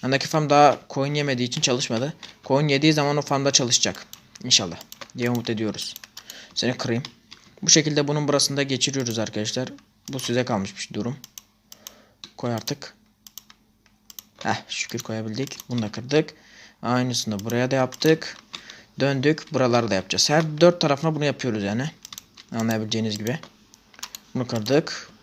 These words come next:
Bunu böyle yaptık. Bir saniye. Eğildik. Bunu da koyduk.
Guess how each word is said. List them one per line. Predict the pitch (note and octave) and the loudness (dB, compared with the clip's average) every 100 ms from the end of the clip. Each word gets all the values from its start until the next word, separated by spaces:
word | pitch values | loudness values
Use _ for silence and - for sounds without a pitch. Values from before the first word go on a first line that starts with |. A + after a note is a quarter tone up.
| - | -16
Bunu | C3 A2+ A2+ | -6 -4 -2
böyle | A2+ | -2
yaptık. | G#2 - D3+ E3 - - - - _ _ - - - - - | -4 -4 -6 -6 -12 -20 -20 -20 _ _ -20 -20 -20 -20 -10
Bir | - | -8
saniye. | G#2 G#2 A2+ C3+ - _ - - - - - - _ _ _ _ _ _ _ - _ _ _ _ - | -4 -4 -6 -8 -12 _ -20 -20 -20 -20 -20 -20 _ _ _ _ _ _ _ -20 _ _ _ _ -10
Eğildik. | B2 A2+ G#2+ B2 D#3 E3 - - - | -4 -4 -4 0 0 2 -2 -2 -8
Bunu | D3+ B2+ A#2+ | -6 -4 -4
da | A2 | -6
koyduk. | A2+ G#2 B2+ E3 - - | -6 -4 0 0 -2 -16